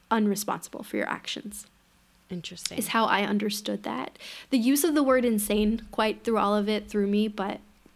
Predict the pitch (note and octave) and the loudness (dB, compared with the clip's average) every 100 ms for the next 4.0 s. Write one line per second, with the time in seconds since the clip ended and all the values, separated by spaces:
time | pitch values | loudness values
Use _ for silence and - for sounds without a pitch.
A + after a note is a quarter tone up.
0 | - - - - - C#4 A#3 A3 A3+ A3+ | -12 -12 -16 -8 2 4 4 4 4 4
1 | A#3 A3+ G3+ G#3 G3 G3 G3 F#3+ G3 F#3+ | 4 2 -2 -2 -2 0 -2 -2 -4 -4
2 | F#3+ F#3+ G3 G3 - - - - - E4 | -6 -4 -4 -2 -2 -2 -6 -10 2 4
3 | - - A#3+ A#3 A3+ A3+ C#4+ C#4+ C4+ | 4 0 2 2 2 0 0 0 0